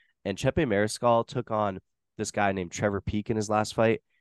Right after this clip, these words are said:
Trevor Peek is also a meme, but this guy hits like a fucking brick ha-, brick shit house. And, uh, he, Chepe Mariscal beat the shit out of Trevor Peek.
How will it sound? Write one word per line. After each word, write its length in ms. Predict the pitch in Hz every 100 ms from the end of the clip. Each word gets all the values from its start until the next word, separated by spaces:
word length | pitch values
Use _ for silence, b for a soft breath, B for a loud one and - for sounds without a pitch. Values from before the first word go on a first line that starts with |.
| _
Trevor 260 | - 147 151
Peek 260 | 131 135
is 120 | 110
also 320 | 90 101 - 120
a 40 |
meme, 260 | 117 123 120
but 120 | 104
this 120 | 117
guy 160 | 120 104
hits 280 | 104 107
like 120 | 107 90
a 80 |
fucking 500 | 87 - 107 95 85 - _ -
brick 340 | 92 104 120
ha-, 140 | - 113 _ -
brick 180 | 117
shit 220 | - - 110
house. 360 | 117 127 - b b b _ - _ _ _ _ _ _ _ _
And, 300 | 120 110 92
uh, 260 | - 98 82
he, 420 | - - 160 147 -
Chepe 260 | - 151 165
Mariscal 520 | 110 110 - 92 87
beat 160 | 104
the 80 | - -
shit 420 | - - 104 -
out 100 | 85
of 60 |
Trevor 280 | 80 87 82
Peek. 320 | - 85 80